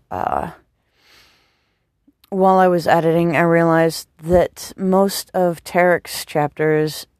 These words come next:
are, like, one page. And, uh,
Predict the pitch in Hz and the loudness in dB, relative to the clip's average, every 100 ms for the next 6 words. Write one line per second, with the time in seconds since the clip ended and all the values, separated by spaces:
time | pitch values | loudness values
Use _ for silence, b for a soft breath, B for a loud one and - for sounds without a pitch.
0 | _ - 143 151 151 147 143 139 - - | _ -6 -2 0 0 0 0 -2 -6 -20
1 | _ _ _ _ _ _ _ _ _ - | _ _ _ _ _ _ _ _ _ -6
2 | 233 180 151 123 - - _ _ _ _ | -4 0 0 0 -8 -20 _ _ _ _
3 | _ _ _ _ _ _ _ _ _ _ | _ _ _ _ _ _ _ _ _ _
4 | _ _ _ _ _ 165 160 160 151 87 | _ _ _ _ _ -6 -2 -2 -2 -6
5 | - 98 95 92 | -4 -2 -2 -4